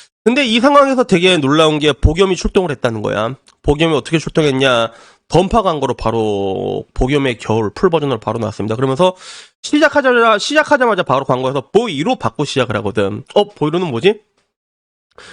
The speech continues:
여러분, 보이로의 보는 뭘까요? <laughs> 보이로의 보는 보겸이야. 알았지? 얘 뷰제 아니라고, 이 미친놈들아.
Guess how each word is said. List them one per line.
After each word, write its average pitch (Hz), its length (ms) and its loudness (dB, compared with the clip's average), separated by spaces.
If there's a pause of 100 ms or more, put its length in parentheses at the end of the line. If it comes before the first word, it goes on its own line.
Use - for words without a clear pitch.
(160)
여러분, 165 380 2
보이로의 233 500 2
보는 170 280 0
뭘까요? 131 600 -2
<laughs> - 1500 -20
보이로의 359 480 6
보는 277 300 4
보겸이야. 226 1000 4
알았지? 185 340 0
얘 143 80 4
뷰제 262 400 2
아니라고, 196 440 0
이 127 160 -8
미친놈들아. 165 640 -2